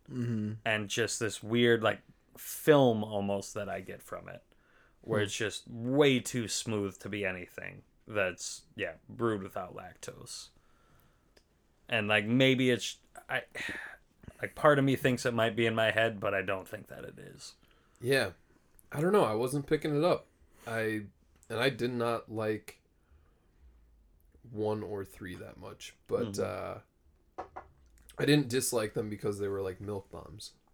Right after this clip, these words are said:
Speaker 2: Sure.
Speaker 3: But
Speaker 2: Well, and I, it wasn't like it was super overdone on lactose. I think it just was,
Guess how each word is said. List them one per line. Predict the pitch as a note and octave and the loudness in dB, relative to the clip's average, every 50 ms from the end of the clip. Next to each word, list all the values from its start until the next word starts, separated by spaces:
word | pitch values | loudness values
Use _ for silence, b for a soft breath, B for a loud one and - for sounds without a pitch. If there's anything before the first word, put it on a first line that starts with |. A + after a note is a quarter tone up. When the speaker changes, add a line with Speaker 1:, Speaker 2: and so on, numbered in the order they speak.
| _ _ _ _ | _ _ _ _
Speaker 2:
Sure. | - - - G2 E2+ - - _ _ _ _ _ - _ _ _ _ _ _ _ b b b b b b b - | -14 -6 -6 -4 -6 -6 -12 _ _ _ _ _ -20 _ _ _ _ _ _ _ b b b b b b b -18
Speaker 3:
But | - - D#3+ - _ _ _ _ _ | -18 -18 -18 -20 _ _ _ _ _
Speaker 2:
Well, | - G#3+ G#3+ G3+ | 6 10 12 12
and | F#3 F3+ F3+ | 12 10 8
I, | E3+ E3 C#3+ - - | 4 4 2 0 -4
it | - E3 E3 D#3 | -2 0 0 4
wasn't | D#3+ D#3 D3+ C#3 D3 C#3 A#2+ | 6 6 6 6 4 -2 2
like | B2+ A#2 G#2+ | 4 2 4
it | A2 A2 | 4 2
was | A2 G#2+ G2 - | 0 0 0 -2
super | - - - B2 - - G#2+ G#2 - | -4 0 0 0 2 2 0 2 2
overdone | A#2 A2 G#2+ G2+ G#2 G2+ F#2 F#2+ - A2 G#2+ G#2+ | 2 2 4 4 2 0 0 2 2 2 4 4
on | G#2 G2 F#2+ F2+ | 2 0 0 0
lactose. | G2 G2+ G#2 G2 G2 - - - F#2+ F#2 F#2 G2 - - - - - - - | 0 2 2 0 0 -4 -8 -8 -8 -6 -6 -8 -8 -10 -12 -12 -12 -10 -10
I | F#2+ | -10
think | F#2 - G2 F#2+ E2+ - - - - - _ _ _ _ _ _ _ - - - | -8 -6 -8 -8 -8 -12 -18 -20 -20 -20 _ _ _ _ _ _ _ -20 -20 -20
it | - - | -20 -18
just | - G2 F2 - - - - | -16 -16 -14 -16 -18 -18 -12
was, | G2 F#2+ F2 - - - | -12 -12 -12 -12 -14 -16